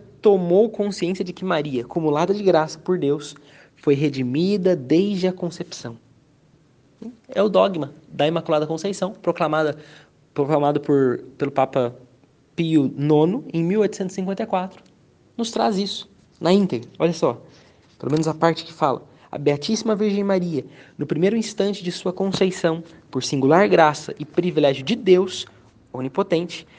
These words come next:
em vista dos méritos de Jesus Cristo, Salvador do gênero humano, foi preservada imune de toda a mancha do pecado original." Esta santidade resplandecente, absolutamente única,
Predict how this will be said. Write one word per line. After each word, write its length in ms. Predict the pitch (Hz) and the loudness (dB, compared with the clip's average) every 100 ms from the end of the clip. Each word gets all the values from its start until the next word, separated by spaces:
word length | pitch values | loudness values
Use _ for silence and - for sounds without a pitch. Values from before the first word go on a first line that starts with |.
| - - | -20 -6
em 120 | 160 | -4
vista 320 | 151 202 214 | -2 -4 -4
dos 180 | 185 180 | -4 -2
méritos 340 | 185 180 180 | 0 -2 -4
de 80 | 156 | -2
Jesus 340 | 156 190 185 - | 2 2 0 -4
Cristo, 380 | 175 175 - | -2 -2 -8
Salvador 640 | - - 165 160 147 180 226 | -4 4 6 6 8 8 8
do 100 | 220 | 6
gênero 300 | 190 196 196 | 2 2 2
humano, 340 | 190 131 117 117 - - _ | 0 0 -2 -8 -18 -20 _
foi 180 | - | -4
preservada 840 | 131 131 123 123 117 139 165 180 175 | 0 0 0 -2 0 4 4 4 0
imune 460 | 160 135 139 151 | 0 -2 -4 -4
de 100 | 135 | -6
toda 600 | 131 - - 180 208 196 | -10 -8 4 6 6 4
a 60 | 202 | 2
mancha 420 | 170 143 143 143 | 2 -2 -2 -4
do 80 | 135 | -4
pecado 400 | 139 143 107 104 | -6 -6 -8 -8
original." 340 | 107 110 117 - _ _ - _ _ _ _ _ _ _ _ _ _ _ - - | -10 -12 -14 -16 _ _ -20 _ _ _ _ _ _ _ _ _ _ _ -20 -8
Esta 400 | - 170 208 151 - - - _ | -4 2 4 4 2 -20 -20 _
santidade 640 | - - 214 208 185 190 185 | -16 -2 0 0 2 0 2
resplandecente, 1300 | 185 185 - 185 185 170 156 - 170 208 - 127 - _ _ _ _ _ _ _ _ _ _ _ _ _ _ | 0 -2 -2 0 2 0 -2 -4 -4 -4 -8 -14 -16 _ _ _ _ _ _ _ _ _ _ _ _ _ _
absolutamente 720 | - 196 - 214 208 185 185 | 2 2 4 4 4 0 0
única, 420 | 226 196 214 240 | 0 0 -2 -8